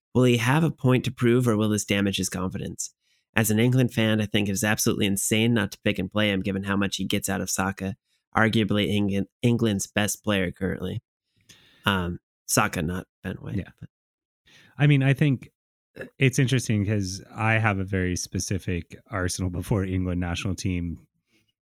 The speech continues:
Speaker 2: motivation.
Speaker 1: Mm, mm-hmm.
Speaker 2: I think for Arsenal, it was ideal that he doesn't get picked. I don't think
Speaker 1: Right.
Speaker 2: players not getting picked really drops their form.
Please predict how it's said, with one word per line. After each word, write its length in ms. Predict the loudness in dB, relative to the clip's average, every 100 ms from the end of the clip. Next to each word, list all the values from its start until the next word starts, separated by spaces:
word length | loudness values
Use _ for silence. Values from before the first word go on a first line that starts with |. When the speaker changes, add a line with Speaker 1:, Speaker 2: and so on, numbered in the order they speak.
| _
Speaker 2:
motivation. 920 | -4 -2 0 -2 -2 -2 2 2 2 0 -12 _
Speaker 1:
Mm, 80 | 0 0
mm-hmm. 280 | 2 0 0 -4 _ _ _ _
Speaker 2:
I 120 | -2 0
think 300 | 0 0 -2 -12 _
for 380 | -4 0 0 0
Arsenal, 600 | -2 -2 0 0 0 -2 _ _ _ _ _ _ -2
it 200 | -2 -2
was 400 | -2 0 0 -2
ideal 580 | -2 -2 0 -2 -2 -8 -8
that 120 | -6
he 80 | -4
doesn't 260 | -4 -4
get 200 | -8 0
picked. 300 | 0 0 -8 -2
I 100 | 2
don't 260 | 2 0 -2
think 320 | 0 0 -2 _ -4
Speaker 1:
Right. 200 | -2 2
Speaker 2:
players 340 | 4 4 2
not 300 | 0 0 0
getting 280 | -2 0 0
picked 400 | 0 0 -2 -6 -12 -10
really 800 | -6 -2 2 2 4 2 0 -4 _ _
drops 520 | -6 -2 -2 -2 -4
their 180 | -2 -4
form. 600 | -4 -6 -4 -2 0 0